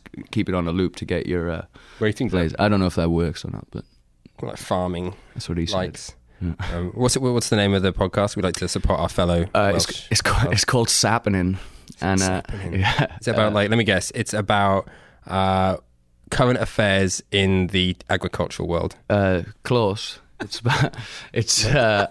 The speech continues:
Speaker 1: I think they're only a few episodes in, but it, uh, it's this guy, Sean Smith, who used to be in a band called The Blackout, and I was listening to it 'cause, uh, the singer of Kids in Glass Houses was, uh, doing, did the podcast,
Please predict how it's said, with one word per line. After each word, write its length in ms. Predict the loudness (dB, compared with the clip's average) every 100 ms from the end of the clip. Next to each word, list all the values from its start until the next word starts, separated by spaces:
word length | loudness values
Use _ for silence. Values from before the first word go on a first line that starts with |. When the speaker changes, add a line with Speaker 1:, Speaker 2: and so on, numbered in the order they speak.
| 2
Speaker 1:
I 120 | 2
think 140 | 4 6
they're 80 | 6
only 160 | 4 4
a 40 |
few 220 | 2 4
episodes 440 | 4 2 4 4 4
in, 200 | 4 6
but 120 | 6
it, 160 | 6 4
uh, 140 | 4
it's 140 | 2 0
this 140 | 2
guy, 180 | 2 2
Sean 380 | 4 4 4 2
Smith, 320 | 2 2 2
who 160 | 2
used 240 | 2 0 0
to 60 |
be 60 | 0
in 60 | 2
a 40 |
band 200 | 2 0
called 160 | 0 -2
The 60 |
Blackout, 540 | 0 0 0 0 -2 -4 -14 -20 -20 _
and 120 | -2 2
I 60 |
was 100 | 2
listening 300 | 2 2 2
to 80 | 2
it 120 | 0
'cause, 300 | 2 0 0
uh, 340 | 0 0 0 -4 -8 -20 -20 -20 _ -4
the 80 | -2
singer 420 | 0 0 0 0
of 180 | -2 -2
Kids 200 | -2 0
in 100 | 0
Glass 260 | 2 0 2
Houses 640 | 0 2 0 0 -2 -4
was, 320 | -2 -2 -2
uh, 320 | -2 -2 -4 -6 -10 _ -14 -2
doing, 480 | 0 2 0 -2 -6 -20 -20 -20 -8
did 160 | -4 -4
the 80 | -4
podcast, 520 | -4 -4 -4 -6